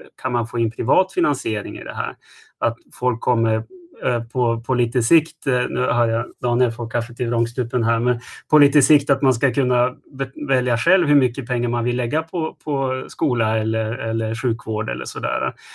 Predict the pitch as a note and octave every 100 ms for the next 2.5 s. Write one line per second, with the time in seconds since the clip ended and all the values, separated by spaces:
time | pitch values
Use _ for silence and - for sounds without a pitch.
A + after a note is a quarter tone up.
0 | - _ C3+ C#3+ C#3 C3+ A#2 B2+ A#2 A#2
1 | A#2+ A#2 A#2+ B2 A#2+ A#2 A2+ A2+ A#2 A2+
2 | B2 A2+ B2 D3